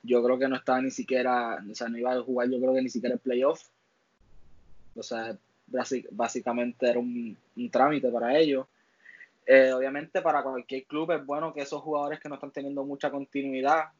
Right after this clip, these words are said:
como Keita y Minamino, pues en estos tipos de juegos, pues que luzcan y, ¿verdad? Y mu-,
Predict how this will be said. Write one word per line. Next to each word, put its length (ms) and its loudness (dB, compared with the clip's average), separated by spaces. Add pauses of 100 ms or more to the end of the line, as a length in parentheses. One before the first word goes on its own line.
como 340 -12
Keita 500 -2
y 140 -4
Minamino, 560 -6
pues 400 -2 (480)
en 180 -2
estos 220 -2
tipos 240 2
de 80 2
juegos, 320 2
pues 340 0 (300)
que 120 -2
luzcan 640 0 (1200)
y, 960 -4 (440)
¿verdad? 400 4
Y 200 -2
mu-, 180 -6